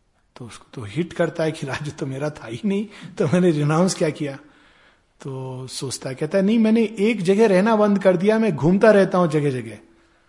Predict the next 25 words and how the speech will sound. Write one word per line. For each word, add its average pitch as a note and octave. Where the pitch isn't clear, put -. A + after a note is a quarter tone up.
I D3+
am D#3
wandering।" F#3
तो D3
कहते, E3+
"ओ, F#3
वो D#3+
घर C3+
तुम्हारा B3
था, B3
वो F3+
तुमने C4
छोड़ C#4
दिया?" C4
तो C3+
फिर D3
वो G#3+
रियलाइज F3+
करता D#3+
है D3+
कि D3
ये C#3
भी F3
गलत D3+
है। C3+